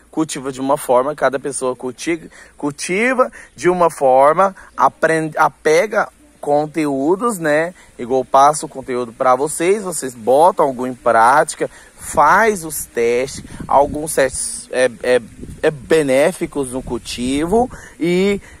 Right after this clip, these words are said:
tipo assim, da sua maneira, a forma de manusear a planta, isso aí é no seu cultivo,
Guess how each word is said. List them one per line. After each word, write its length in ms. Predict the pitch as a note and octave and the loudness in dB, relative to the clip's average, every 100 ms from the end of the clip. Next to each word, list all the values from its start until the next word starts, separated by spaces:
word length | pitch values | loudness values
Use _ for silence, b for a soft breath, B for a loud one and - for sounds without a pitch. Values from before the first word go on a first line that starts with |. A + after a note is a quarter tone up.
| B | B
tipo 200 | - - | -18 -4
assim, 260 | G3+ G3+ E3+ | -2 -2 0
da 120 | D#3 | 0
sua 220 | D#3 G3 | 2 2
maneira, 640 | G3 F3 C#3+ C3+ D3+ D3 C3 | 4 2 2 0 2 4 4
a 40 | |
forma 340 | - D#3 D#3 D3 | 4 2 2 -2
de 100 | C#3+ | -2
manusear 540 | D3 C#3+ C#3 D3 D3 | -2 -2 0 2 2
a 40 | |
planta, 460 | D3 C3 C#3 D3+ C#3+ | 0 0 2 2 0
isso 140 | C#3 | 0
aí 60 | C#3 | 2
é 100 | C#3+ | 2
no 100 | D3 | -2
seu 360 | - - D3+ G3+ | -6 -4 -2 -2
cultivo, 520 | F4+ F#4+ - C3 | -4 -8 -6 -6